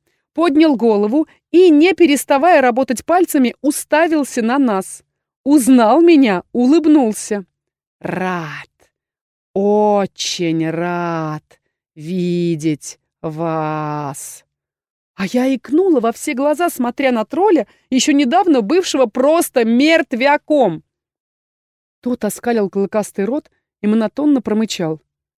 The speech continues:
«Здрасте». Я села на стул у стены. «Здрасте». «Льяр, ты чего?»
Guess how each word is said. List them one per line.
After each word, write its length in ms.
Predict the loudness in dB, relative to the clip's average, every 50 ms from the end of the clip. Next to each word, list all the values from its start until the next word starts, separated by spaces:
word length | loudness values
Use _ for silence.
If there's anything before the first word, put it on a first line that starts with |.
| _ _ _ _ _ _ _ _ _
«Здрасте». 1400 | -20 -20 -8 -6 -4 -2 -2 -2 -2 -2 -2 -4 -6 -8 -8 -8 -10 -8 -6 -4 -2 -2 -2 -4 -4 -8 -10 _ _ _ _ _ _ _ _ _ _ _ _ _ _ _ _ _ _ _ _
Я 160 | -4 -4 -4
села 480 | -4 -4 -2 -2 0 0 0 -2 -6 -8 _ _ _ _ _ _ _ _
на 140 | -2 -2 -2
стул 340 | -2 -4 -6 -4 -2 -2 -2
у 40 | -2
стены. 500 | -4 -6 -4 -2 -2 -2 -2 -4 -6 -12 _ _ _ _ _ _ _ _ _ _ _ _ _
«Здрасте». 680 | -20 -12 -6 -2 0 0 0 -2 -4 -8 -14 -16 -20 _ _ _ _ _ _ _ _ _ _ _ _ _ _ _ _ _ _ _ _ _ _ _
«Льяр, 400 | -18 -10 -4 -2 -2 -2 -2 -6
ты 120 | -6 -8 -6
чего?» 460 | -4 -4 -4 -2 0 0 -2 -2 -4